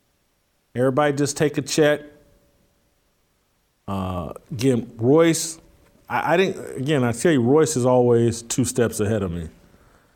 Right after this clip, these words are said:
But when Royce first came on this show and said, "Everybody just busy jerking off." Th-, that, that's,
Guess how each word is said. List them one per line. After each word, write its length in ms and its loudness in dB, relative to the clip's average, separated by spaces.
But 80 0
when 220 0
Royce 320 4
first 540 0
came 240 2
on 100 2
this 180 0
show 280 2
and 100 -2
said, 180 -4
"Everybody 460 -2
just 180 -2
busy 260 0
jerking 400 0
off." 320 -6
Th-, 120 -8
that, 220 -2
that's, 460 -2